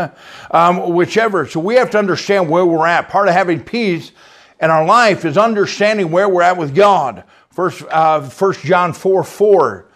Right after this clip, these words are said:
"Ye are of God." Remember, this is written to save people in the church. "Ye are of God, little children, and have overcome them, because greater is he that is in you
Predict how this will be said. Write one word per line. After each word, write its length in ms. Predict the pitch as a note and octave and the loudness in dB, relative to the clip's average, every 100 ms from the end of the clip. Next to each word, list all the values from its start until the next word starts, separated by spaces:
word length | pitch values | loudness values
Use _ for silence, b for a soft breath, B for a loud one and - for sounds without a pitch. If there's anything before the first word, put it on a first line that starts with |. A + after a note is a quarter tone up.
| b b b | b b b
"Ye 260 | D3+ F#3+ B3 | -2 2 4
are 240 | B3+ A#3+ | 4 4
of 140 | A3+ C#3 | 2 2
God." 400 | F3 C3+ C#3+ G3+ | 2 4 2 0
Remember, 280 | F3 C#3+ D#3+ | -4 -6 -6
this 200 | D3+ - | -6 -8
is 80 | |
written 320 | C3+ E3+ F#3 E3 | -6 -6 -4 -6
to 80 | |
save 380 | - E3 E3 E3 | -4 -2 -4 -4
people 460 | E3 D#3+ - C#3+ D3+ | -6 -4 0 0 0
in 120 | D3 | -6
the 80 | C3 | -4
church. 340 | - D3 C3+ | -2 -2 0
"Ye 80 | D3+ | 2
are 100 | F3 | 2
of 140 | C#3+ | 2
God, 280 | D#3 F3 D#3 | 2 4 2
little 240 | C#3+ D3+ C#3+ | 0 -4 -6
children, 580 | - C3 A#2+ C#3 F3 B B B | -6 -4 -4 -4 -6 B B B
and 140 | - D#3 | -4 -2
have 380 | E3+ F#3 G3 F3 | 0 0 2 2
overcome 680 | F3+ E3+ E3 - F3+ F#3 | 0 -2 -6 -6 -6 -4
them, 380 | F3 D3 C3+ D#3+ | -2 -2 -2 -4
because 440 | D#3 D#3 D#3+ C#3+ | -8 -4 -4 -4
greater 640 | G2+ A#2+ F#3+ C4 C4 B3 A3+ | -6 -2 0 0 -4 -2 -2
is 200 | G3+ - | -2 -4
he 240 | G#3+ G#3+ | -6 -2
that 180 | G#3 G3 | 0 0
is 160 | F#3 | 0
in 180 | G#3 G#3 | -2 -2
you 480 | E3+ B2 A2 G#2+ | 0 0 0 -4